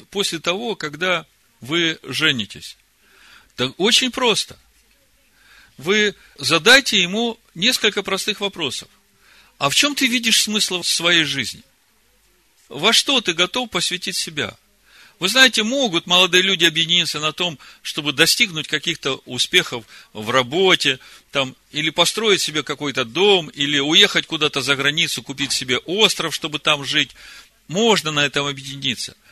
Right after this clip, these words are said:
Но даже объединившись на такой цели, вот эта внутренняя эгоистическая натура каждого из них приведет к тому, что их взаимоотношения будут разрушены. Единственный способ, как,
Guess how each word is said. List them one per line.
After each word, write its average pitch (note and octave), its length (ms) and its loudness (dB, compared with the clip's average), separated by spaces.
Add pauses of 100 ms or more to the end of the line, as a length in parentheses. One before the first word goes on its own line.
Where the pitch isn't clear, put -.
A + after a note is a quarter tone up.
(260)
Но F3+ 360 2
даже F#3+ 380 4
объединившись F3 680 -2
на E3+ 80 -6
такой G#3 340 -2
цели, D3 420 0 (260)
вот E3 200 -4
эта F3+ 340 2 (180)
внутренняя D3+ 1000 -2
эгоистическая F3 920 0
натура D#3+ 480 -2
каждого C#3 460 2
из C#3 120 -2
них A3 320 -2 (480)
приведет F#3+ 420 0
к - 80 -10
тому, G#3+ 340 0
что F3+ 200 2
их G#3 220 2
взаимоотношения F#3+ 800 0
будут G3+ 280 -4
разрушены. F3+ 640 -4 (920)
Единственный G#3+ 880 2
способ, A#3 640 0 (280)
как, G#3+ 380 4